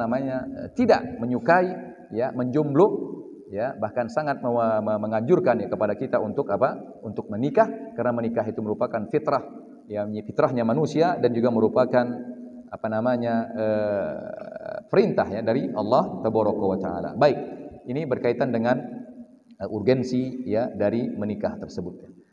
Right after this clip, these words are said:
Kita masuk kepada poin selanjutnya, di sini ada disebutkan, ya. Tidak dalil.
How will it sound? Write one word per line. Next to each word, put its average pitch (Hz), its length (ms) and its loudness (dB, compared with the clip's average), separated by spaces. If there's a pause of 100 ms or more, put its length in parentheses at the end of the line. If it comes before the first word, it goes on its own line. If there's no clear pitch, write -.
Kita 143 160 -2
masuk 190 320 4
kepada 143 480 8 (160)
poin 170 160 10
selanjutnya, 135 400 -2
di - 20 -10
sini 139 140 -4
ada 107 80 0
disebutkan, 98 400 -10
ya. 110 60 -20 (1080)
Tidak 90 140 -14
dalil. 90 280 -10